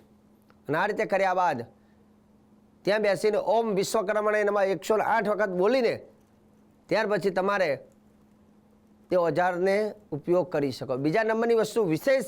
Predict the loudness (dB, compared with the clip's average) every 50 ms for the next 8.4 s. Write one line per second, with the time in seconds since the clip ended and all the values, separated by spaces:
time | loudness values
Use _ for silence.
0 | -4 -4 -2 0 2 0 0 0 -2 -2 0 0 0 0 0 -2 -2 -2 -2 -2
1 | -2 0 0 0 0 0 -2 -2 -2 -2 0 0 0 0 0 0 0 0 2 2
2 | 0 0 -2 -4 -8 -16 -20 _ _ _ _ _ _ _ _ _ _ _ _ _
3 | _ 0 2 2 2 2 0 0 -2 -2 0 2 2 2 2 0 0 2 2 2
4 | 0 0 0 0 0 2 2 2 2 0 2 2 2 2 2 0 0 0 2 0
5 | 0 0 0 0 0 2 0 0 -2 -2 -2 -2 -2 -2 -2 -2 -2 0 0 0
6 | 0 0 0 -2 0 0 0 0 0 0 2 2 2 2 0 -2 -4 -6 -6 -8
7 | -4 -2 0 0 2 2 0 0 0 0 -2 -2 0 -2 -4 -2 -2 -2 -2 0
8 | -2 0 0 0 0 0 -2 -4